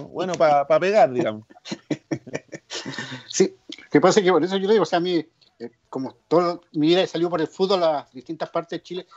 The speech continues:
Speaker 2: siempre me llama la atención de que me pregunten de basquetbolistas, o sea, siempre me están preguntando de, de esas personas y uno se siente orgulloso porque dice, "Yo estuve la suerte de compartir con Carlos Naranjo una transmisión de básquetbol,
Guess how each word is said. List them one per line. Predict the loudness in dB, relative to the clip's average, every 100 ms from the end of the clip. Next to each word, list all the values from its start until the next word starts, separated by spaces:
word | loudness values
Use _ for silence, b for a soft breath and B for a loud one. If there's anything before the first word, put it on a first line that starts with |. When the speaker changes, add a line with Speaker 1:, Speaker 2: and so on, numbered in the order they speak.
| b _
Speaker 2:
siempre | -6 -4 -2
me | 0
llama | 0
la | 0
atención | -2 -4
de | -2
que | -4
me | -4
pregunten | -4 -2 -2
de | 2
basquetbolistas, | 2 4 2 2 -2 -6
o |
sea, | -6
siempre | -6 -4
me | 2
están | 2
preguntando | 2 0 2 2 2 0
de, | -2 B B B 0
de |
esas | 2 2
personas | 0 -2 0 0
y | 0
uno | 0
se | -2
siente | -2 0 0
orgulloso | 0 0 -2
porque | -2 -2
dice, | -4 0
"Yo | 2 2 B B B
estuve | -2 2 4
la | 4
suerte | 2 0 0
de | -2 -4
compartir | -6 -4 -2 -2 -4 -6
con | -8
Carlos | -2 0 0
Naranjo | -2 -4 -4
una | -6 -6
transmisión | -6 -4 -2
de | 0
básquetbol, | 0 0 -2 -4